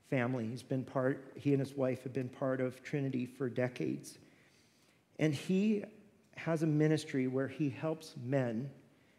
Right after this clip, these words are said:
who are struggling with addiction to, to find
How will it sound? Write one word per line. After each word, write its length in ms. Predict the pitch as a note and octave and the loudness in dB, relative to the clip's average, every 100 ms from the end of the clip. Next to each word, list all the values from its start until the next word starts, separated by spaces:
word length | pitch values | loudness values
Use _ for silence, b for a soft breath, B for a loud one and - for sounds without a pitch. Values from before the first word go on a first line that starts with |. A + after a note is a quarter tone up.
| b b | b b
who 140 | - D3+ | 0 0
are 80 | C3+ | 0
struggling 580 | - D3+ D3+ D#3+ D#3 | 0 0 2 2 2
with 220 | C#3+ C#3 C#3 | 0 -2 -2
addiction 560 | A#2 B2+ - C3 E3 - - _ _ _ b b b - | -2 -2 -4 -10 -12 -16 -20 _ _ _ b b b -2
to, 280 | D3+ C#3 C#3 | 2 2 0
to 120 | - | -6
find 640 | C#3 - C#3+ C#3+ D#3 D#3 | -6 -4 0 2 4 2